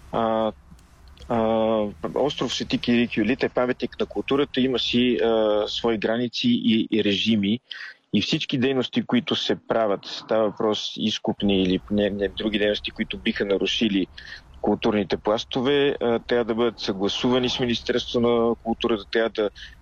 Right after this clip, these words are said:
да има предварително археологическо проучване. А, Закона за културното наследство действа и пази културното наследство, както и Центъра за подводна археология. Това е една от нашите функции. Другите, а,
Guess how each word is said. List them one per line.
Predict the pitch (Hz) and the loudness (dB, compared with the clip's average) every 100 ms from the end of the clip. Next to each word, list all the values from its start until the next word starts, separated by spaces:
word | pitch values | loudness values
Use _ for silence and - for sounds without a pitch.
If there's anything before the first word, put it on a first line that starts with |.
| - | -8
да | 104 110 | -2 0
има | 117 117 110 | 0 0 0
предварително | 110 95 101 104 113 120 113 107 | 0 2 2 2 0 0 2 0
археологическо | 101 110 104 107 - - 80 | 0 -2 0 0 0 -2 0
проучване. | 107 110 - 107 110 107 110 - - - - - | 0 0 0 0 2 0 -2 -10 -14 -14 -14 -4
А, | 110 107 104 104 | 0 2 2 0
Закона | 98 - 131 131 | -2 0 2 2
за | 117 113 | 2 0
културното | 110 98 123 117 113 | -2 0 0 2 0
наследство | 104 120 117 - 113 98 92 | 0 0 -2 -2 -4 -4 0
действа | 113 117 - 127 143 143 - | 2 2 -2 0 2 2 0
и | 131 127 131 123 - - | 0 2 4 2 -2 0
пази | 131 120 | 0 0
културното | - 107 - 101 98 - | -2 -4 -2 -4 -4 -4
наследство, | 98 - 92 85 - - 110 127 - | -4 -2 0 0 -2 0 0 0 -4
както | - 95 110 | -6 -2 -4
и | |
Центъра | - 110 104 101 | -2 -2 0 -2
за | 98 | -2
подводна | 98 101 98 95 | -2 -2 0 -2
археология. | - 104 101 87 | -2 -2 0 -2
Това | - 95 | 0 0
е | 92 85 - - | 2 0 -6 -10
една | 95 95 | -4 0
от | 92 - - - - - - 104 | 0 -2 -14 -8 -8 -8 -4 0
нашите | 104 - 87 | 0 -2 -4
функции. | - 135 131 - 123 | 0 0 0 2 2
Другите, | 101 120 110 - 110 104 87 - | 2 2 0 0 2 2 2 2
а, | 107 95 | 2 2